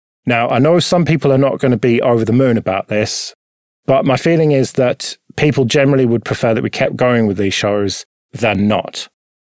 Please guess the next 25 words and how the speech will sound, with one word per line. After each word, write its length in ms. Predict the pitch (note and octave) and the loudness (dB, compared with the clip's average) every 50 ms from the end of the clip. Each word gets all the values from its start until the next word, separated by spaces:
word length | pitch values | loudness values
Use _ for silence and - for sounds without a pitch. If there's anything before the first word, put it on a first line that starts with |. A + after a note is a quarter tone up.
| _ _ - | _ _ -2
To 100 | - C3+ | 0 0
be 80 | D#3 | 0
clear, 400 | D#3+ - - D3 C#3 A#2 A2+ - - | 0 0 2 2 2 2 2 0 0
if 200 | - - - - | -2 -4 -2 0
you 180 | D#3 D3+ D3+ D3+ | 0 2 2 4
are 240 | D3 D3 D3 D3 - | 4 2 2 0 0
on 140 | C#3+ C#3+ | 0 -2
Patreon 400 | C3+ - D#3 D3 - - C3 A#2+ | 0 0 0 -2 0 0 0 0
and 100 | A#2 A2+ | 0 0
getting 220 | G#2+ A#2 - A2+ G#2+ | 0 -2 -2 -2 -2
an 80 | A2 | -2
advert-free 560 | - - C#3 C3+ A#2+ A#2+ C3+ - - C3 B2+ - | -2 -2 -2 -2 -2 -2 -4 -4 -2 -2 -2 0
R 120 | - B2 | 0 -2
S 120 | A#2 - | -2 -2
S 140 | A#2+ G#2+ - | -2 -4 -4
feed, 240 | - A2 G#2 G2+ G2 | -2 -4 -4 -2 -2
you 80 | G#2 F#2+ | -4 -2
will 160 | G#2 G#2+ G2+ | 0 0 0
not 500 | G#2 G#2+ A2+ A#2+ B2+ C3 - - - - | 2 2 2 2 2 2 0 -2 -4 -4
be 160 | - A#2 - | -2 -2 0
impacted 480 | B2 A2+ G#2+ - A2 - - - G#2 - | 0 0 0 -2 -4 -6 -6 -6 -4 -2
by 160 | A#2 G#2+ G2+ | -2 0 0
this 200 | G#2 G2 - - - | 0 -2 -4 -4 -4
at 180 | A2 - - | -6 -4 -2
all. 260 | A2+ G#2 G2+ F#2+ F#2 | -2 -2 -2 -2 -6